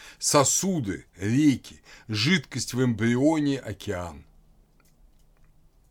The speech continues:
Как вы видите, несуществующее стало расти и стало существующим. С точки зрения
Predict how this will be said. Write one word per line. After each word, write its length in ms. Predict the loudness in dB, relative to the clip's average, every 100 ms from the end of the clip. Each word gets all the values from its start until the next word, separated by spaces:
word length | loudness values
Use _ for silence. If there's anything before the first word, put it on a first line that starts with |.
| _ _ _ _ _ -20 _ _ _ -20 -20 -20 -20 -20 -20 -20 -4
Как 200 | -2 0
вы 80 | 0
видите, 720 | 0 -2 -2 6 6 6 2 -10 0
несуществующее 1300 | 2 2 0 0 0 0 -4 -4 -2 -2 -2 -2 -2
стало 500 | 0 2 4 4 2
расти 420 | -2 -6 -10 -10
и 40 | -8
стало 340 | -4 -4 -6
существующим. 1000 | -10 -16 -16 -18 -20 -18 -20 -20 -20 -20 _ _ _ _ _ _ _ -20 -20 -14
С 60 | 0
точки 280 | 0 0 -2
зрения 560 | -2 -2 -2 -2 -4